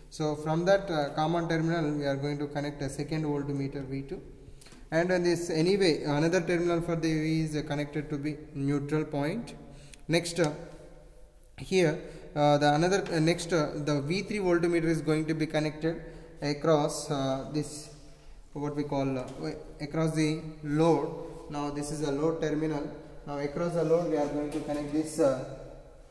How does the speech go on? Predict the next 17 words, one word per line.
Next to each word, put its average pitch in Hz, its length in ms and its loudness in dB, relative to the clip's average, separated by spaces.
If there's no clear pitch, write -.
V 160 240 0
three 165 160 2
voltmeter. 123 640 0
Now 185 140 -4
these 175 200 -4
are 190 100 2
the 185 120 -4
three 190 220 -6
voltmeters, 170 800 -2
three 165 220 0
ammeters 156 680 0
and, 151 220 -2
uh, 131 240 -2
rheostat 147 500 0
connections 135 580 -4
here. 151 160 -2
Now, 190 420 -2